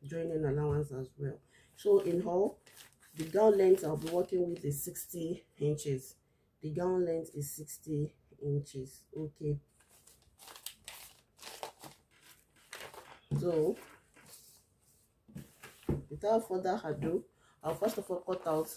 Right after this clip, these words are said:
this, uh, upper piece. So I've cut for the upper piece. This is the front and the back piece. So I have to mark it to indicate the,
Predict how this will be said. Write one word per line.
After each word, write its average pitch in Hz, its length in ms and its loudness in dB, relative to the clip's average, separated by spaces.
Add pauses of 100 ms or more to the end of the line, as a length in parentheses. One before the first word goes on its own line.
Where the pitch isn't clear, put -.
(240)
this, 156 240 -8 (260)
uh, 147 200 -2
upper 151 440 -6 (240)
piece. - 380 -10 (1600)
So 220 400 6 (600)
I've 196 240 -2
cut 254 200 0
for 185 300 4
the 170 280 2
upper - 260 4 (120)
piece. - 520 0 (920)
This 220 180 6
is 185 200 10
the 160 400 4 (200)
front 185 320 6 (640)
and 160 140 -2
the 160 100 2
back 180 320 2 (240)
piece. - 440 -6 (1400)
So 160 140 -2
I 160 120 6
have 208 200 4
to 175 100 2
mark 175 280 4
it 165 120 -8
to 170 100 0
indicate 165 580 2
the, 143 420 6